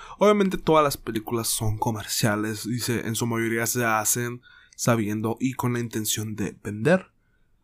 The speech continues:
Hay ciertas distinciones entre ellas. Están las, o bueno, más bien,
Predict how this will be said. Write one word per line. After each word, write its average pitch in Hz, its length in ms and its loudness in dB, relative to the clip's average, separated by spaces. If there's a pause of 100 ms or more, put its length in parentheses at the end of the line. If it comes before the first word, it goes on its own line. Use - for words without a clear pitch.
(420)
Hay 120 200 0
ciertas 120 520 0
distinciones 135 680 -2
entre 131 320 -2
ellas. 139 240 -2
Están 110 240 -4
las, 117 320 -2
o 170 80 2
bueno, 220 220 6
más 151 200 4
bien, 156 200 4